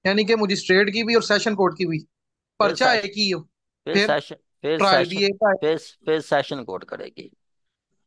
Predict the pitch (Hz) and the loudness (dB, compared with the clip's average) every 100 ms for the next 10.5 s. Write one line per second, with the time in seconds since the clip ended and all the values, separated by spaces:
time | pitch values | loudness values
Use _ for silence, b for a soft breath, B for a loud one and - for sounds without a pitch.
0 | _ _ _ _ _ _ _ _ _ _ | _ _ _ _ _ _ _ _ _ _
1 | _ _ _ 117 - 160 156 143 160 190 | _ _ _ -8 0 0 2 0 0 -4
2 | 156 117 147 151 143 - - 117 110 - | -4 0 2 2 0 0 0 -2 -2 -2
3 | 185 196 185 180 185 156 175 160 - _ | -4 -2 -4 -4 -8 -4 -4 -4 -14 _
4 | _ _ 107 123 131 123 127 135 147 143 | _ _ -8 -8 -8 -10 -2 0 -2 -2
5 | 113 110 143 110 - - - - 185 165 | -6 -2 -4 -4 -10 -20 -20 -6 -4 0
6 | 175 127 - 143 131 139 139 147 - - | 0 0 0 -2 2 0 0 -4 -4 0
7 | 240 131 202 185 180 175 156 - 160 117 | 2 2 0 -2 -4 -10 -12 -2 0 2
8 | 127 131 131 - - - 117 120 123 127 | 2 2 0 -6 -16 -20 -10 -2 0 2
9 | 160 151 123 _ _ _ _ _ 117 123 | 0 -2 -4 _ _ _ _ _ -6 -6
10 | 151 180 196 147 110 | -6 -2 0 0 -4